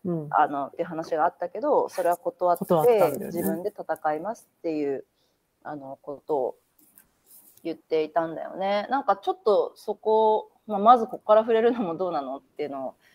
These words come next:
Speaker 2: あの、ありつつ、
Speaker 1: うん。
Speaker 2: なんかだいぶ、すごいに-、二極化じゃないけど、まあ、二つあるかなって思ってて、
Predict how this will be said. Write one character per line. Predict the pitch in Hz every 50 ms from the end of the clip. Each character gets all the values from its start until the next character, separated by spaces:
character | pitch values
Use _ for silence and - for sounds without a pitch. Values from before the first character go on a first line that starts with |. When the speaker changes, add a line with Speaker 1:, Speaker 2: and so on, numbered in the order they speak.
| _ _ _ _ _ _
Speaker 2:
あ | 147 151 143 143
の、 | 143 143 135 131 - - -
あ | 160 160
り | 175 185
つ | - - _ _ _
つ、 | 170 170 170 170 165 156 147 135 - - _ _
Speaker 1:
う | 180 175
ん。 | 170 160 151 202 - - - - -
Speaker 2:
な | 269 -
ん | -
か | 208 170
だ | - 190 226 294
い | 311
ぶ、 | 277 302 330 320 285 220 170 135 - - - - - - _ - - _ _ _ _ _ _ _ _ _ _ _ _ _ _ _ _ _ _ _
す | - - 240 233
ご | 269 285 240
い | 202
に-、 | 180 190 196 208 208 - - _ _ -
二 | 214 208 220 208
極 | - 277 277 - - -
化 | 285 277
じ | 285
ゃ | 285
な | 294 294
い | 269 -
け | - 180
ど、 | 185 170
ま | 175 165
あ、 | 165
二 | - - - 254 247
つ | 254 262
あ | 254 262
る | 247 247 240
か | - 180 175 165
な | 165 165 165 165 165
っ | 160 - - - - - - - - - - - - -
て | 170 175 165 160 120 113 - - -
思 | - 165 165 165 156
っ |
て | - - _ 151 151
て、 | - - 180 175 170 165 147 139 - -